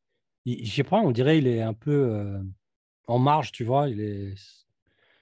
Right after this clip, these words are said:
j'ai bien aimé ce parfum. Après, c'est vraiment pas un parfum que je mets beaucoup, hein. Je l'ai, il est chez moi, mais, euh...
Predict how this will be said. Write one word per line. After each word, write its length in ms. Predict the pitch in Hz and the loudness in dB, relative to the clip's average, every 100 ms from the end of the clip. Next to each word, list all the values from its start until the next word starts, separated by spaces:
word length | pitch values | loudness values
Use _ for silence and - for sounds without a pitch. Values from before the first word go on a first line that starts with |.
| _ _ _ | _ _ _
j'ai 220 | - 107 | -12 -8
bien 200 | 98 160 | 2 4
aimé 140 | 160 170 | 4 2
ce 80 | |
parfum. 320 | - - 165 170 | -2 -2 2 2
Après, 240 | 135 214 | 4 2
c'est 240 | - 143 - | 2 -4 -4
vraiment 280 | 110 165 190 | -2 2 4
pas 100 | 190 | 4
un 60 | |
parfum 240 | 165 147 165 | 2 2 0
que 40 | |
je 60 | 135 | 2
mets 100 | 135 | 0
beaucoup, 320 | 127 - 117 | 0 -4 -6
hein. 60 | 98 | -4
Je 160 | 104 | -4
l'ai, 300 | 110 139 147 | 0 2 2
il 80 | 120 | 0
est 60 | 98 | -2
chez 180 | - | -6
moi, 180 | 110 135 | -4 -2
mais, 220 | 135 101 | -4 -6
euh... 100 | 95 | -10